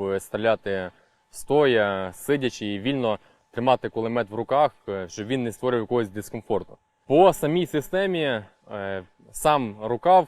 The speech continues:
в який входить, е, сотня, він, е, скажімо так, тяне в сторону, але знову ж таки, якщо є, е, сила в руках, то,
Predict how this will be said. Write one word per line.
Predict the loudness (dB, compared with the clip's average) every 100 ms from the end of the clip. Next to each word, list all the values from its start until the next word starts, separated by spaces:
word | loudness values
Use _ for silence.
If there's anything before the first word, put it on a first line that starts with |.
| -2
в | -8
який | -6 -6
входить, | -4 -4 -4 -6 -6
е, | -4 -4
сотня, | 0 0 0 0 -2 -2 -8 _ _ -14
він, | -6 -4 -2 -4
е, | -4 -4 -8 -14 _ _ _ _ _ _ _
скажімо | -2 0 0
так, | 0 -2 2
тяне | 2 4 0 -2 _
в | -18
сторону, | -2 2 4 4 2
але | 2 2
знову | 0 -2
ж | -2
таки, | 0
якщо | 0 0 -2
є, | -2 0 0 -2 -4
е, | -4 -4
сила | -2 -2
в | -2
руках, | -2 2 2 2 _ -10
то, | -6